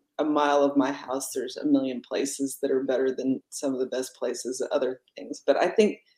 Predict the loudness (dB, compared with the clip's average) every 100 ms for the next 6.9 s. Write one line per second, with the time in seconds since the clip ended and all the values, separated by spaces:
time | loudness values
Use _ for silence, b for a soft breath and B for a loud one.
0 | _ 0 6 8 8 8 2 2 2 2
1 | 0 0 2 2 2 4 4 4 2 4
2 | 4 4 2 4 6 8 8 8 8 10
3 | 8 6 2 -8 -6 -2 -2 -4 _ _
4 | _ _ _ -2 -2 2 0 0 10 10
5 | 10 2 0 2 2 4 4 4 0 -2
6 | 2 4 2 0 0 0 0 0 0